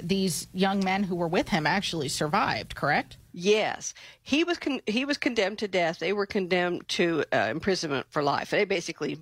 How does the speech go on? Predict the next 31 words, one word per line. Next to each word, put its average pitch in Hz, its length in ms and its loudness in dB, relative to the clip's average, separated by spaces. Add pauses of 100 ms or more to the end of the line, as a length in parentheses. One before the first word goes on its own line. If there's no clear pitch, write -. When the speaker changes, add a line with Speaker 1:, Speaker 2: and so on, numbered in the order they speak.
(120)
Speaker 2:
trying 175 200 2
to 165 60 -2
make 135 120 -2
sure - 160 -2
they - 120 -4
didn't - 300 0
go - 220 0 (160)
<laughs> - 180 -20
to 185 120 0
Spain 175 380 -2
Speaker 1:
Mm-hmm. 175 100 -10
Speaker 2:
to 185 100 -8
study. - 400 -4 (280)
But, 196 260 2 (540)
uh, 156 320 0 (580)
at 185 80 2
least 240 240 0
one 220 180 2
of 196 80 0
them 156 160 -2
we 156 120 -2
know 156 340 2
escaped - 680 -2 (380)
and 156 520 0 (340)
reached 202 300 4
Spain, 170 600 0
went 165 220 0
to 208 140 0
the 185 100 0
bishop 190 400 -2
there, 151 500 2